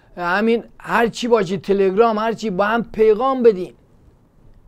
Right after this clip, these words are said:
که آقا مخالفیم، بیاین بیرون، همه بیاین بیرون. یه روزی تعیین بکنین همه بیافتیم بیرون، خودشون میرن،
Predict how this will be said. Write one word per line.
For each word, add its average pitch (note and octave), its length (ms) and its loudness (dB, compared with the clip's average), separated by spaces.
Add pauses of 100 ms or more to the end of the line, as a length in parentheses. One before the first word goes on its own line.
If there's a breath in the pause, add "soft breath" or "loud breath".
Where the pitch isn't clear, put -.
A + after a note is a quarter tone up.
(920)
که A3+ 140 0
آقا A#3+ 260 4
مخالفیم، G#3+ 760 2
بیاین A3+ 280 4
بیرون، G3+ 340 0 (500)
همه G#3+ 260 -2
بیاین A#3 320 2
بیرون. G3+ 300 -2 (1300)
یه A3 160 2
روزی B3 260 -2
تعیین A#3 380 0
بکنین A3+ 340 -2
همه B3 200 -2
بیافتیم B3+ 500 -2
بیرون، A#3+ 340 -4 (680)
خودشون C4+ 580 -2
میرن، C4 480 0